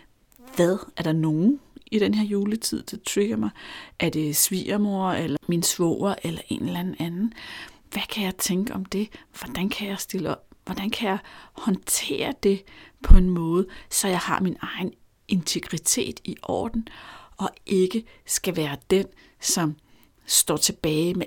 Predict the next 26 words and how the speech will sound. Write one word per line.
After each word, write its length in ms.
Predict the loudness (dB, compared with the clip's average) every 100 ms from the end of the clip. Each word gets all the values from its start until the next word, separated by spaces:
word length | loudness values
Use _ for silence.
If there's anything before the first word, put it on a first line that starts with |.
| -2
alt 260 | -4 -4
det 80 | -8
her 200 | -4 -4
sådan, 200 | -4 -4 -4 -4 _
følelsessmerte, 1900 | -16 -4 0 0 0 -4 -6 -8 -14 -20 -20 -4 2 4 4 2 0 -2 -8 -12 -8
som 240 | -4 -2
jeg 80 | -2
er 40 |
nødt 260 | -2 -2 0
til 160 | -2 0
at 60 |
spise 520 | -2 -2 -4 -2 -2
væk? 340 | -4 -8 -10 -18 _ -20 -20 -14
For 100 | -6
hvis 120 | 0
nogle 160 | 0 2
andre 320 | 4 6 6
mennesker 400 | 4 4 2 -2 -4
ikke 200 | -2 -4 -2
opfører 360 | -4 -2 -4 -4
sig 160 | -6
på 140 | -6 -4
en 80 |
særlig 420 | -2 -2 -2 -4 -2
god 200 | -4 -2
måde, 360 | -4 -2 -6